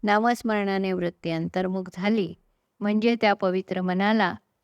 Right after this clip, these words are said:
सख्य भक्तीचे रहस्य आपोआपच कळून येते. अहो भक्तांनो,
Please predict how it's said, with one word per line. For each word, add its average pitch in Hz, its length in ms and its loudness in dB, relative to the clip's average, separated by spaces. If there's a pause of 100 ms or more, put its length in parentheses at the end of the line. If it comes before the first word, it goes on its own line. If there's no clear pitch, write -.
(140)
सख्य 220 380 0
भक्तीचे 180 560 -2
रहस्य 170 380 -2
आपोआपच 170 680 -2
कळून 156 340 -4
येते. 151 400 -8 (640)
अहो 202 480 2
भक्तांनो, 202 800 -2